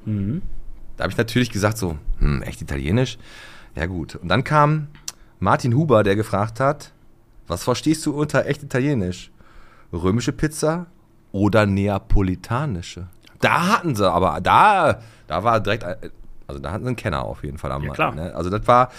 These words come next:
Speaker 2: also ich, klar wissen wir, dass die Pizzerien hier von keinem einzigen Italiener betrieben werden.
Speaker 1: Äh,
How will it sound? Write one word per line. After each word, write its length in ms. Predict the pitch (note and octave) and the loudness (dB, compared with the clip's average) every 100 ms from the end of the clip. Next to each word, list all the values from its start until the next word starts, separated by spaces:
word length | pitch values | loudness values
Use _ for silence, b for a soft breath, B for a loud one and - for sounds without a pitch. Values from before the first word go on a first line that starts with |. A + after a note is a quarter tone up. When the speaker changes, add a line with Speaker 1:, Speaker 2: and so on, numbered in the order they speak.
| B B - | B B -2
Speaker 2:
also 160 | G#2 | -2
ich, 240 | B1+ - - - - - - - | -2 -10 -16 -20 -20 -20 -16 -6
klar 160 | F#2 F2 | -4 -4
wissen 180 | - | -4
wir, 60 | E2 | -4
dass 140 | D2+ | -6
die 80 | - | -6
Pizzerien 520 | - - F2 D#2 E2+ | -4 -2 -2 -2 0
hier 220 | D#2+ E2+ D2+ - - - - | 0 -2 -6 -12 -16 -16 -12
von 140 | - F2 | -8 -4
keinem 300 | - D#2+ - - - - | -2 -2 -4 -12 -8 -4
einzigen 240 | D#2+ E2 | -2 -2
Italiener 320 | D#2 D2+ D2+ | -2 0 0
betrieben 420 | B1+ B1+ - C2+ A#1 | -2 -6 -8 -6 -6
werden. 260 | A#1 C2 - - - - - | -8 -10 -14 -20 -20 -18 -14
Speaker 1:
Äh, 300 | F#2+ F#2 F#2 | -10 -8 -8